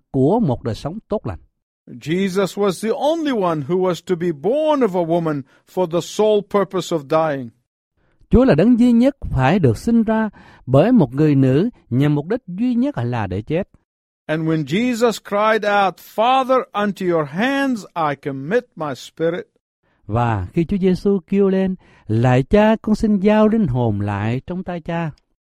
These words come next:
Speaker 2: His cry was the scriptural prayer that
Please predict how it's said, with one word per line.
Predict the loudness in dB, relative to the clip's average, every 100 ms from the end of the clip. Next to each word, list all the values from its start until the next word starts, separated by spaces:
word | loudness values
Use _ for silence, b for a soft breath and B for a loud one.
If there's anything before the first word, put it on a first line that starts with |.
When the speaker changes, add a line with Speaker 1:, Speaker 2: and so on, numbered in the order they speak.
| _
Speaker 2:
His | 0 0 -2
cry | 0 2 4 2 -2 -12
was | -4 0 0 -2
the |
scriptural | -4 -4 0 0 0 0 -2 _
prayer | -2 2 2 2
that | -2